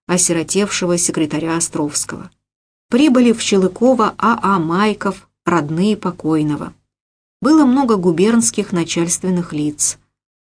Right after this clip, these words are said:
Начало июня было время, когда артисты московских – и петербургских труп разъехались в разные концы страны, и поэтому они не могли приехать, чтобы проститься с любимым драматургом и учителем.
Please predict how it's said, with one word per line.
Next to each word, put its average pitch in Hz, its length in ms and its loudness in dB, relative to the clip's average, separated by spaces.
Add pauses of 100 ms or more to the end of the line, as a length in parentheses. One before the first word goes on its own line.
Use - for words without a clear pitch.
(120)
Начало 214 440 4
июня 202 680 2
было 226 340 2
время, 220 380 0
когда 170 360 -2
артисты 170 600 -2
московских – 190 840 -4 (400)
и 196 80 4
петербургских 180 920 0
труп 233 360 0 (380)
разъехались 196 760 0
в 165 40 -2
разные 185 380 0
концы 170 380 0
страны, 165 560 -4 (220)
и 190 120 0
поэтому 247 680 2
они 214 240 2
не 220 140 4
могли 185 340 2
приехать, 175 640 -2 (360)
чтобы 196 320 0
проститься 175 680 -2
с - 120 -4
любимым 165 520 -2
драматургом 160 680 -2
и 160 140 -4
учителем. 151 720 -2